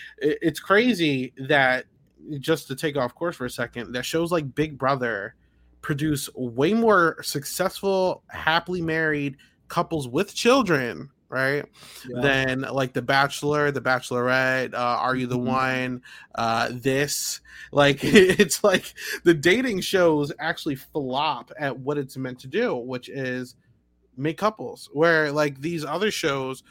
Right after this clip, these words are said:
Speaker 1: that are completely not meant for that have a lot more successful couples. Like, there's something there. Um, and
Speaker 2: Mm-hmm.
Speaker 1: unfortunately, I think season one, maybe two as well, were so good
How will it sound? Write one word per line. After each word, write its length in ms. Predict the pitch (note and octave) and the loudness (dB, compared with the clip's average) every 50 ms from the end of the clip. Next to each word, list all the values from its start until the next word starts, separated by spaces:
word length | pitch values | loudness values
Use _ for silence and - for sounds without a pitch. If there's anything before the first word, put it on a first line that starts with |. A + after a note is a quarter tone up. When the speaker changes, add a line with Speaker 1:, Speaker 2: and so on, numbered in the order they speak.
| - - _ _ | -20 -20 _ _
Speaker 1:
that 280 | B2+ C#3 D#3 C#3+ C#3 - | 2 4 4 4 2 0
are 140 | - C#3 C3 | -2 -2 -2
completely 480 | - - D3+ C#3 - A#3+ G3+ F#3 D#3 D3 | -2 -4 -8 -6 -6 -6 -2 -2 -4 -4
not 360 | B2+ B2 B2 C3 C#3+ C#3+ - | -2 -4 0 0 0 -2 -2
meant 240 | C3 C#3 E3 F#3 _ | -6 -8 -8 -8 _
for 140 | - C3 C3 | -8 -6 -4
that 320 | B2+ A#2+ B2 B2 A2+ - _ _ _ _ _ | -4 -4 -4 -6 -6 -10 _ _ _ _ _
have 200 | - - D#3+ D#3 | 0 0 2 2
a 60 | D3+ | 2
lot 240 | D3 C3+ C#3+ D#3+ D#3+ | 0 0 -2 -4 -4
more 140 | D#3+ D#3 D3+ | -6 -6 -6
successful 680 | - - B2+ - C#3+ B2+ B2 - - A#2+ A#2+ A#2+ A#2+ _ _ | -6 -10 -10 -8 -8 -10 -10 -10 -10 -10 -10 -10 -12 _ _
couples. 340 | - D3+ C3+ - - A#2+ A2+ | -8 -8 -8 -8 -10 -12 -12
Like, 140 | A#2+ A#2+ A#2+ | -12 -10 -10
there's 140 | C3+ C#3 | -12 -10
something 380 | - F3 F#3 F3+ _ D#3+ D#3+ D3 | -10 -10 -12 -12 _ -12 -10 -8
there. 360 | D3 D3+ D3+ C3 A#2 G#2+ - _ _ _ _ _ _ _ - | -6 -4 -4 -4 -6 -8 -12 _ _ _ _ _ _ _ -6
Um, 400 | C3 C#3 C#3 C3+ C3 B2+ C3 B2 | -2 -2 0 0 -2 -4 -6 -6
and 380 | - D3 D3 D3 C#3 C3+ B2+ B2 | -6 -4 -2 -2 -2 -2 -4 -8
Speaker 2:
Mm-hmm. 280 | B2 B2+ B2 A#2+ A#2+ B2+ C#3 _ _ _ _ _ _ _ | -10 -10 -10 -10 -10 -12 -14 _ _ _ _ _ _ _
Speaker 1:
unfortunately, 600 | D#3+ D#3+ D3 - G#3 G#3+ G#3+ - G#3 G#3 G#3+ G3 | -2 -2 2 4 4 4 4 2 0 0 0 0
I 80 | - D3+ | 0 -4
think 360 | - - G3+ G3 F3+ - - - _ _ _ | -2 0 0 0 0 -4 -12 -20 _ _ _
season 500 | - - G#3 G#3+ G#3+ F#3+ A3 G3+ F#3 E3+ | -10 -6 -4 -4 -2 -2 -2 -2 0 -2
one, 280 | F3 F3+ F#3+ F#3+ F#3+ F3+ | 0 2 2 0 0 0
maybe 300 | F3 F3 F#3 F3 F#3 E3+ | -2 -2 -2 -4 -8 -8
two 260 | - - F#3 F#3 F3 | -6 -6 -4 -2 -2
as 120 | F3 D#3 | -4 -4
well, 400 | D3 D3 D3+ D#3 D#3+ E3 E3 - _ _ _ _ _ _ _ _ C#3 | 0 2 2 2 2 2 -2 -6 _ _ _ _ _ _ _ _ -2
were 200 | C#3 D#3+ D#3+ D3+ | 2 2 2 2
so 300 | - - - F#3 F3+ E3+ | 0 -4 -2 -2 -2 -2
good 560 | C#3+ B2+ D3 E3+ F#3 E3+ C#3 C3 C3+ B2 | -4 0 0 2 2 2 0 -2 -4 -8